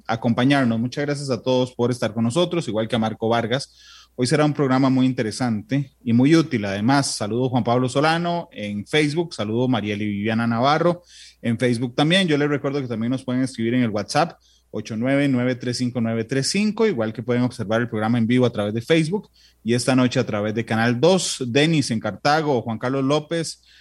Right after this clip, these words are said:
Alfredo Blanco, eh,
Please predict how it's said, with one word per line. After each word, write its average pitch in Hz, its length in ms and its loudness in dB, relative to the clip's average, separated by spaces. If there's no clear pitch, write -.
Alfredo 131 500 2
Blanco, 160 800 2
eh, 110 760 -2